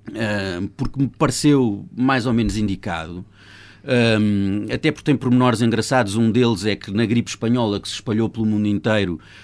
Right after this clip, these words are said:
a região do mundo que foi menos afetada foi precisamente a China.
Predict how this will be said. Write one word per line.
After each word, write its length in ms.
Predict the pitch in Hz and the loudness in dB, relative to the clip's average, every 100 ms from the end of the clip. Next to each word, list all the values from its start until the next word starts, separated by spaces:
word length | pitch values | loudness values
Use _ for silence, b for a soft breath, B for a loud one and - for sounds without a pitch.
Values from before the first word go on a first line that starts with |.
| B | B
a 120 | - 104 | -4 -2
região 420 | 101 98 131 127 | -2 4 6 6
do 100 | 117 | 6
mundo 260 | 123 123 | 6 4
que 40 | - | 2
foi 100 | 113 | 0
menos 240 | 117 104 | 2 0
afetada 480 | 110 - 110 117 98 | -2 -2 0 0 0
foi 120 | 90 98 | -4 -8
precisamente 540 | - 107 101 101 85 | -6 -4 -2 -2 -4
a 60 | 95 | -6
China. 420 | - 85 82 | -6 -8 -8